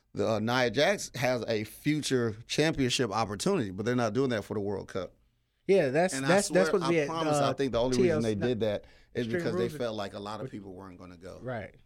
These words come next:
Speaker 1: So it's like, you know, you got a bunch of people you know is gonna show up, and, you know, you just run a bunch
Speaker 2: Exactly.
Speaker 1: of matches.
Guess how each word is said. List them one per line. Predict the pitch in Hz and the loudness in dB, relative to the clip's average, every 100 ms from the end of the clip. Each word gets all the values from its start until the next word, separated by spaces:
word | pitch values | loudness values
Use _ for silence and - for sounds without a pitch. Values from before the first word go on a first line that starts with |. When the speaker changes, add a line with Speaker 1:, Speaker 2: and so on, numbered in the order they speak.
| _ _ _ | _ _ _
Speaker 1:
So | - 95 95 | -4 -2 0
it's | 98 | 0
like, | 98 98 | -2 0
you | 117 | -2
know, | 95 | -2
you | 101 120 | -4 -2
got | 113 107 | -2 -2
a | |
bunch | 98 123 135 | -4 -6 -6
of | 131 | -8
people | 143 131 | -8 -8
you | 104 | -8
know | 117 160 | -8 -8
is | 156 | -8
gonna | 151 156 | -8 -8
show | - 156 110 | -8 -8 -6
up, | 120 110 | -8 -10
and, | 117 | -12
you | 120 | -12
know, | 123 | -12
you | 139 | -16
just | 117 120 _ _ | -18 -20 _ _
run | 101 113 | -14 -10
a | 127 | -8
bunch | 127 135 | -2 0
Speaker 2:
Exactly. | 135 127 113 110 | 2 0 0 -4
Speaker 1:
of | |
matches. | 113 | -6